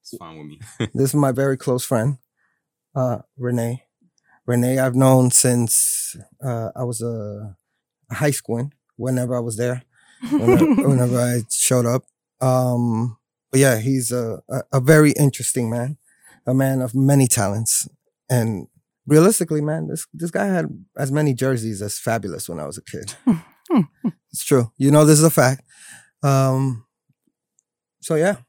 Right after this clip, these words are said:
Speaker 2: this is our guest today. And, um, why don't you tell the people a little about yourself, man?
Speaker 1: Yeah, um,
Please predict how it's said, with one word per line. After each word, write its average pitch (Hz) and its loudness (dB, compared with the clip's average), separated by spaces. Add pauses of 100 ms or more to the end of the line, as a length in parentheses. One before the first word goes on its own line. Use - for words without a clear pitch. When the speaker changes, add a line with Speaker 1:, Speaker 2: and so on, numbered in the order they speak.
(100)
Speaker 2:
this 143 -4
is 156 -4
our 151 4
guest 143 -2
today. 247 2 (1080)
And, 127 2
um, 110 -6 (840)
why 165 2
don't 202 0
you - -6
tell 214 8
the 185 2
people 143 0
a 107 -2
little 120 -2
about 90 -6
yourself, 92 -10
man? 98 -8 (260)
Speaker 1:
Yeah, 117 -16
um, 92 -6